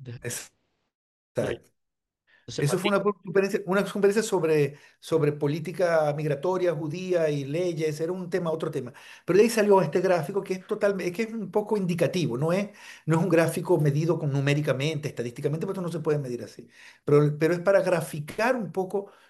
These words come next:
Speaker 2: lo que sucede con los pogromos. Aquí tenemos una evolución que lo hacemos de izquierda a derecha, debíamos haberlo hecho de derecha a izquierda, pero bueno, ya lo hicimos de izquier-, de derecha, de izquierda a derecha, un momentito. Ahí está. Hacia arriba,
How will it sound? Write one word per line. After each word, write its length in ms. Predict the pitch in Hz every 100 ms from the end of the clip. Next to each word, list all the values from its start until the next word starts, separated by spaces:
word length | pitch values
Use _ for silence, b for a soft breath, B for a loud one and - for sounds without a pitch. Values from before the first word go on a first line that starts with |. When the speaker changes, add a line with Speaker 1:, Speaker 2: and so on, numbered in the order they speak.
| B
Speaker 2:
lo 180 | - 180
que 120 | 170
sucede 440 | 147 - 175 180
con 200 | 180 165
los 80 | 143
pogromos. 460 | - 131 127 113 - _ _ _ _ _ B B B
Aquí 200 | 147 170
tenemos 420 | 233 240 226 214
una 240 | 220 208 185
evolución 600 | 175 165 151 - 208 208
que 100 | 180
lo 60 |
hacemos 420 | 151 175 175 190
de 140 | 170 151
izquierda 480 | 147 147 185 190 180
a 20 |
derecha, 400 | 160 131 113 151
debíamos 600 | 143 120 113 _ 131 147
haberlo 240 | 131 123 120
hecho 160 | 117
de 140 | 110 110
derecha 260 | 110 113
a 40 | 120
izquierda, 300 | - 120 120
pero 120 | -
bueno, 280 | 120 120 - _ b b b b
ya 160 | - 117
lo 80 | 113
hicimos 320 | 117 120 123
de 60 | 117
izquier-, 180 | -
de 100 | 113
derecha, 240 | 107 120 117
de 60 | -
izquierda 320 | - 127 139
a 20 |
derecha, 300 | 139 131 -
un 60 | 120
momentito. 520 | 107 143 143 185 _ _ _ _ _ _ _ _ _ _ _ _ -
Ahí 120 | 104
está. 300 | - - - _ - _ _ _ _ _ _ _ _ _ _ _ _ _ _ _ _ _ _ _
Hacia 320 | - 208 240
arriba, 540 | 240 302 220 226 302